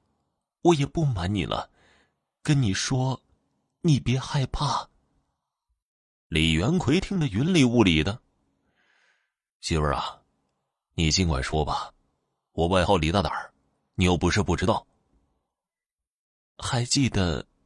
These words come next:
咱俩遇上的那座小桥吗？我就是桥下河里修炼的柳仙儿，你的孝心感动了我，于是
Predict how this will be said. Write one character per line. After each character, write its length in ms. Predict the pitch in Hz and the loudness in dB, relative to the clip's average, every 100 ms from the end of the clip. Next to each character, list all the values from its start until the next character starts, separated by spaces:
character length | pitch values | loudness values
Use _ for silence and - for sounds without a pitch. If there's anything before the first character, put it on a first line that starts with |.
| - | -10
咱 200 | - 127 | -2 -2
俩 140 | 120 | -2
遇 220 | 113 131 113 | -2 0 0
上 180 | - | 0
的 80 | 113 | 0
那 160 | 117 113 | 0 0
座 160 | 120 | -2
小 220 | 117 - 78 | -2 -2 -2
桥 360 | - 78 82 | -2 -2 -4
吗？ 220 | 123 113 - _ _ _ _ _ _ _ _ _ _ | -6 -8 -10 _ _ _ _ _ _ _ _ _ _
我 200 | 151 143 | 4 4
就 240 | - 147 135 | 4 0 -2
是 200 | - 123 | -2 -2
桥 280 | - 101 120 | -2 -2 -2
下 180 | - 117 | -2 -2
河 180 | 123 | -2
里 140 | 117 104 | 0 2
修 200 | - 135 | 2 0
炼 160 | 139 | 0
的 80 | 117 | -2
柳 280 | 92 80 62 | 0 0 0
仙 200 | - 110 | 0 -2
儿， 200 | 123 - _ _ _ _ _ _ _ - | -4 -8 _ _ _ _ _ _ _ 2
你 160 | 156 | 4
的 120 | 135 131 | 4 2
孝 220 | 151 120 | 4 4
心 180 | 143 139 | 2 2
感 260 | 113 85 | 0 0
动 140 | 95 143 | 0 2
了 120 | 98 | 0
我， 360 | 67 - - - _ _ _ _ | -2 -6 -8 -14 _ _ _ _
于 260 | 120 104 107 | 0 0 0
是 500 | - - 98 92 | -4 -4 -4 -6